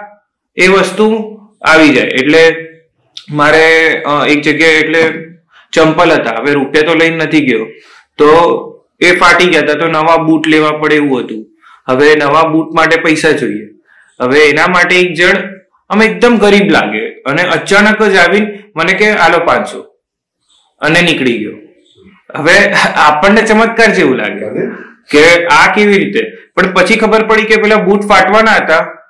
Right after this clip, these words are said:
Speaker 1: અને એ બૂટ માટે જરૂર પડશે તો એની પહેલા આવી ગયા. પણ પછી એવું થતું ગયું કે ધીરે ધીરે છે ને થોડુંક થોડુંક excess ભેગું થતું ગયું.
Speaker 2: બરાબર.
Speaker 1: એટલે એક time એવો આવ્યો, પચાસ સાઈઠ દિવસ થઈ ગયા.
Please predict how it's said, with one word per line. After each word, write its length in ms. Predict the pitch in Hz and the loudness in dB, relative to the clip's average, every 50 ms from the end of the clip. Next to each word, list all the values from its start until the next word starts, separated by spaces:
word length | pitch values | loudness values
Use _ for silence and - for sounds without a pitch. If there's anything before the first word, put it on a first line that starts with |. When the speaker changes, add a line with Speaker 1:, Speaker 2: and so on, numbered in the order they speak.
| _ _ _ _ _ | _ _ _ _ _
Speaker 1:
અને 540 | - 160 170 180 190 202 208 208 202 202 - - - | -4 -2 0 2 2 2 2 0 0 -2 -6 -8 -2
એ 280 | - 190 196 180 170 | 0 0 0 2 0
બૂટ 140 | 185 202 202 202 | 0 0 0 0
માટે 260 | 202 202 196 196 208 202 | 0 0 2 2 2 0
જરૂર 400 | 170 165 165 165 190 196 190 190 | 0 0 0 2 2 2 2 2
પડશે 420 | 196 196 196 190 - 220 190 175 165 - - - - _ - - | 2 0 0 0 0 0 0 0 -2 -4 -8 -16 -18 _ -10 -4
તો 60 | 165 | -2
એની 200 | 165 175 190 185 | 0 0 0 0
પહેલા 260 | 185 190 180 185 185 | 0 0 2 2 4
આવી 400 | 180 151 131 113 104 104 101 - | 4 4 2 0 -2 -6 -8 -10
ગયા. 100 | - - - _ _ _ _ _ _ _ _ | -12 -14 -18 _ _ _ _ _ _ _ _
પણ 420 | - 170 202 208 196 - - - - | 0 0 2 0 0 -4 -8 -8 -2
પછી 280 | - - - - - 233 | -2 -2 0 0 0 0
એવું 260 | 240 233 240 240 226 | 2 2 0 0 0
થતું 340 | 233 226 208 220 233 226 190 | 0 0 0 0 0 0 0
ગયું 220 | 214 233 240 233 | -2 -4 -4 -2
કે 400 | 233 233 233 233 233 220 214 - | -2 0 0 0 0 -2 -4 -4
ધીરે 260 | 175 170 175 185 208 | -4 0 2 2 2
ધીરે 300 | 202 220 220 220 226 226 | 2 2 2 2 2 2
છે 140 | 220 233 233 | 0 0 -2
ને 100 | 226 220 | -2 -2
થોડુંક 400 | 208 - - 185 196 208 202 - | -4 -2 0 2 2 2 2 2
થોડુંક 340 | 202 202 214 214 202 - 180 | 2 4 4 2 2 0 0
excess 340 | 180 180 - - 208 202 - | 0 0 0 0 0 2 2
ભેગું 340 | 165 180 180 180 175 156 | 0 0 0 0 0 0
થતું 240 | - 131 - 123 117 | -2 -2 -4 -4 -8
ગયું. 260 | - 110 104 101 101 - - _ _ | -8 -10 -12 -14 -16 -18 -20 _ _
Speaker 2:
બરાબર. 580 | - 120 117 110 98 98 95 92 90 - - - | -6 -4 -2 -2 -4 -6 -8 -12 -18 -10 -4 -2
Speaker 1:
એટલે 260 | 131 131 135 147 151 151 151 156 160 165 165 156 - - - - | 0 0 2 4 4 4 4 4 4 2 0 0 -4 -6 -6 -4
એક 240 | 185 180 180 - | -4 -4 -2 -2
time 240 | 185 185 190 190 196 | -2 0 0 0 0
એવો 160 | 196 196 196 | -2 0 0
આવ્યો, 340 | 196 190 185 165 180 180 185 | 0 0 0 0 -2 -4 -2
પચાસ 340 | 180 180 160 185 190 185 185 | -2 -2 0 0 0 -2 -2
સાઈઠ 180 | 185 180 180 180 | -2 -2 -2 -2
દિવસ 300 | 175 175 170 170 170 170 | -2 0 0 -2 -2 0
થઈ 120 | 143 127 | 0 -2
ગયા. 160 | 107 110 110 | 0 -2 -6